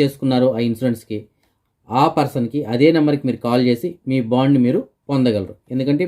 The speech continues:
మ్యాక్సిమం అందరివి రెడీ అయిపోయాయి బాండ్లు. కాబట్టి రీసెంట్గా ఎవరైతే మనం ఆఫర్ ఉన్నప్పుడు చెప్పాం కదా, అప్పుడు ఎవరైతే వెళ్ళి ఇన్సూరెన్స్ వాళ్ళని కాంటాక్ట్ చేసి వాళ్ళకి మీరు డాక్యుమెంట్స్ ఇచ్చారో వాళ్ళందరూ కూడా ఇప్పుడు ప్రస్తుతానికి బాండ్లు అయితే కలెక్ట్ చేసుకోండి. అందరికి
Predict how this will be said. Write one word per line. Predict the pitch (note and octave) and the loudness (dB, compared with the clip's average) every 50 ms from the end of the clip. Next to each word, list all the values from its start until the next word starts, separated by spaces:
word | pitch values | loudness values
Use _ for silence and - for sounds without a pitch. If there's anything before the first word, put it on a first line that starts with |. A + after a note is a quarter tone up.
| D#3 B2 | -2 -2
మ్యాక్సిమం | A#2+ B2 B2+ C3 C3+ B2 A2+ | 0 0 0 0 0 0 2
అందరివి | B2 C3 C3+ D3 D#3+ F3+ G3 F3+ - C3+ A#2+ | 2 2 2 2 0 0 -2 -4 -8 -6 -2
రెడీ | A#2+ A#2+ B2 B2+ | 0 2 4 4
అయిపోయాయి | B2 A#2 A#2 A#2 G2+ F#2 E2+ | 4 2 0 -2 -6 -4 -4
బాండ్లు. | G#2+ G#2+ G#2 F#2 E2 D#2+ _ _ _ _ _ _ _ _ _ _ _ _ _ _ - | -4 -4 -4 -6 -8 -12 _ _ _ _ _ _ _ _ _ _ _ _ _ _ -2
కాబట్టి | C#3+ C3 C3 C3 C#3 C3+ C3 | 0 0 2 2 2 2 2
రీసెంట్గా | C#3+ C#3+ C#3+ D#3 D3 C#3+ C#3 | 2 2 2 2 2 2 2
ఎవరైతే | C3+ C3+ C3+ C3+ C3+ D3 C3+ B2 A2+ - _ _ _ _ _ _ _ _ _ - | 2 2 2 2 2 2 0 0 -2 -4 _ _ _ _ _ _ _ _ _ -6
మనం | A#2 B2 B2+ B2+ B2 A#2+ A2+ A#2+ | -2 0 0 2 2 2 2 2
ఆఫర్ | C3 C3 - C#3+ | 0 2 0 0
ఉన్నప్పుడు | C3 C3 B2 A2+ B2 G#2+ - | 0 0 -2 -2 -4 -4 -6
చెప్పాం | A#2+ - C3 B2 B2 | -4 -2 -2 0 0
కదా, | B2+ D3+ G#3 A#3+ A#3+ - _ _ _ _ A2+ | 0 0 -2 -4 -6 -8 _ _ _ _ -12
అప్పుడు | A2+ A#2 B2 A#2+ A#2 | -8 -2 0 2 2
ఎవరైతే | A#2+ B2 B2+ B2+ B2 C#3 B2+ A#2+ | 4 2 2 2 2 2 2 2
వెళ్ళి | A#2+ A#2+ B2 A#2+ A#2 A#2 A2+ A2+ | 2 2 2 0 0 -2 -2 -4
ఇన్సూరెన్స్ | A#2+ A#2+ B2+ B2+ B2 A#2+ - | -4 -4 -2 -2 -2 -2 -2
వాళ్ళని | A#2+ A2+ A2+ G#2+ G#2+ | -2 -4 -4 -4 -4
కాంటాక్ట్ | A2+ A2+ A2+ A#2+ A2+ - _ - | -6 -6 -6 -6 -10 -10 _ -4
చేసి | A2+ G#2+ - - C#3 D3+ - - _ _ _ _ _ _ _ | -4 -4 -2 -2 -2 -2 -4 -8 _ _ _ _ _ _ _
వాళ్ళకి | - A2+ A#2 A#2+ A#2 | -4 -2 -2 0 0
మీరు | A#2+ A#2 G#2 A2 | 0 0 0 0
డాక్యుమెంట్స్ | A2+ A2 C3+ B2+ A#2+ A#2 A#2+ | -2 0 0 0 0 0 -4
ఇచ్చారో | G#2 - B2 B2 E3+ A#3+ - _ _ _ _ _ _ _ | -4 -2 0 0 0 -2 -4 _ _ _ _ _ _ _
వాళ్ళందరూ | G#2 A2 A2+ A2+ A2+ A#2+ B2+ C3+ C#3+ D3 D3 D3 | -6 -4 -2 0 0 0 0 2 2 2 2 2
కూడా | C#3+ C#3 G3 C#4 - _ _ _ _ _ - | 2 2 0 -4 -8 _ _ _ _ _ -12
ఇప్పుడు | A2 A2 G#2+ - | -10 -10 -6 -6
ప్రస్తుతానికి | A2 G#2+ - C3 C#3 D3 B2 G2+ | -8 -6 -4 -6 -6 -4 -4 -2
బాండ్లు | A2 A#2 A#2 A2+ A2 | -2 0 0 0 -2
అయితే | G#2+ A2 C#3 F3 - | -2 -4 -6 -6 -6
కలెక్ట్ | A#2+ A2+ A2 - _ - | -6 -6 -6 -6 _ -8
చేసుకోండి. | A2 G2+ - - G#2 F#2+ F2 - - G#2+ | -8 -8 -8 -12 -16 -16 -16 -14 -8 -6
అందరికి | A2+ A#2 B2 C3 B2 | -4 -2 -2 -2 -2